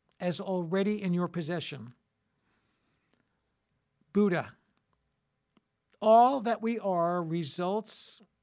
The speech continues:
Buddha, all that we are is a result of what we have thought.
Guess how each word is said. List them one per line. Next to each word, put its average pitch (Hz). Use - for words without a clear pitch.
Buddha, 190
all 240
that 254
we 233
are 180
is 190
a 180
result 180
of 156
what 175
we 208
have 165
thought. 131